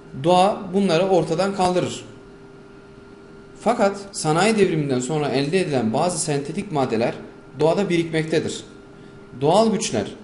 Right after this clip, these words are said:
plastik gibi maddeleri kolayca parçalayıp o-, ortadan kaldıramamaktadır.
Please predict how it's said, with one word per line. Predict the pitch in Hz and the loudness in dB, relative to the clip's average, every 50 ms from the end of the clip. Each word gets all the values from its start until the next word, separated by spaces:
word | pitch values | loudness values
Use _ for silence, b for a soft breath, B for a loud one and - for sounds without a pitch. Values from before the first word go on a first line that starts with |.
| B B B B B B - - | B B B B B B -10 -4
plastik | 156 165 175 165 - - - 240 226 - - | -2 -2 -2 -2 -4 -6 -8 -10 -10 -8 -8
gibi | 147 131 113 98 90 - 95 101 | -4 -2 -2 -2 -2 -4 -6 -4
maddeleri | 113 127 151 151 151 160 156 151 131 120 147 180 - - - | -2 0 0 0 0 0 2 2 2 2 0 0 -4 -4 -2
kolayca | 147 147 170 196 202 180 175 151 151 | 0 0 2 2 0 0 -2 -2 -2
parçalayıp | 160 143 139 143 160 160 175 175 - - | -2 -2 -2 -2 -2 -4 -4 -2 0 0
o-, | 135 143 143 135 - | 2 2 2 2 0
ortadan | 131 135 135 135 160 180 190 185 185 | 0 0 0 -2 -2 -4 -4 -4 -4
kaldıramamaktadır. | - 160 143 135 147 160 175 180 160 123 110 107 - - - - - | -4 -2 -2 0 2 2 2 2 2 0 0 -4 -6 -12 -14 -14 -16